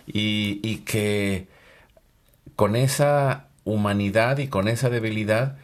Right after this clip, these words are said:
enfrentamos las situaciones de cada día y, y así nos relacionamos. Y, y como esposos nos vamos a equivocar, y como padres e hijos nos vamos a equivocar, Y por eso este camino de reconciliación,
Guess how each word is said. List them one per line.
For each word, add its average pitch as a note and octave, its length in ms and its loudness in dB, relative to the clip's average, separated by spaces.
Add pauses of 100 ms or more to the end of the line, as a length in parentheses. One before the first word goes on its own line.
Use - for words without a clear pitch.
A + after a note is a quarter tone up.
(300)
enfrentamos B2+ 1120 0
las G#2+ 280 -4
situaciones A#2 600 0
de G#2+ 120 -4
cada B2 240 0
día A2+ 400 0
y, G#2+ 360 -2
y G#2 80 0
así C#3+ 220 0
nos E3 180 2
relacionamos. B2 760 0 (440)
Y, A2+ 440 -4
y G#2 100 -6
como G#2+ 300 2
esposos C3+ 400 -2
nos A2+ 100 2
vamos A2+ 260 0
a A#2 40 0
equivocar, G#2+ 640 -2
y G#2+ 200 -6
como G2 540 0 (360)
padres A2+ 540 -2 (120)
e G2 140 -2
hijos A#2+ 400 -2
nos F#2+ 120 -2
vamos A2+ 280 0
a - 20 -4
equivocar, G#2+ 540 -2 (440)
Y - 120 -4
por A2 180 2
eso C#3 160 0
este C#3+ 260 -2
camino B2+ 440 2
de A#2+ 120 4
reconciliación, G#2+ 1200 0